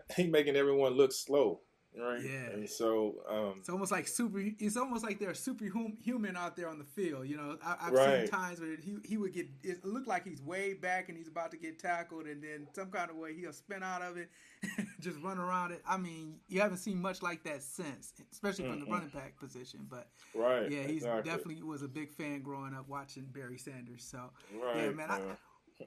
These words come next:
Speaker 2: I love, you know, I love talking about this, uh, football and, and the excitement
Speaker 1: Mm.
Speaker 2: and, and just listening to you and, you know, listening to your story. And I grew up in,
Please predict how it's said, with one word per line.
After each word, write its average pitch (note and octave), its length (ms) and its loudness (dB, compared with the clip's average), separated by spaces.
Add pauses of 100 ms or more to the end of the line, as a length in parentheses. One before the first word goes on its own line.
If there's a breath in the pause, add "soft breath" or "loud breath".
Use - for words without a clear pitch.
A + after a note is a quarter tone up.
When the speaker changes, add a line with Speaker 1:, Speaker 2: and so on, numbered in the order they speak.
(100)
Speaker 2:
I - 180 -4
love, G3+ 460 0
you G3 60 -4
know, F3 80 -4
I E3 120 -2
love G#3 260 2
talking F#3 320 -2
about D#3 340 0
this, C#3+ 380 -4
uh, D3+ 160 -10
football C#3+ 640 -2
and, C3 100 -8 (180)
and D3+ 140 -10
the C#3 60 -4
excitement D#3 640 -2
Speaker 1:
Mm. C3+ 40 -8
Speaker 2:
and, C3+ 160 -10
and C#3 120 -10
just D#3+ 200 -6
listening E3+ 340 -6
to D3 120 -12
you D#3 300 -4
and, C#3 200 -8
you F3+ 120 -6
know, C#3 240 -10
listening A3 300 -4
to F#3 100 -10
your E3 160 -2
story. D#3 460 -8
And C3+ 100 -6
I E3 100 -4
grew F#3 180 -4
up D#3+ 140 -8
in, C3+ 160 -6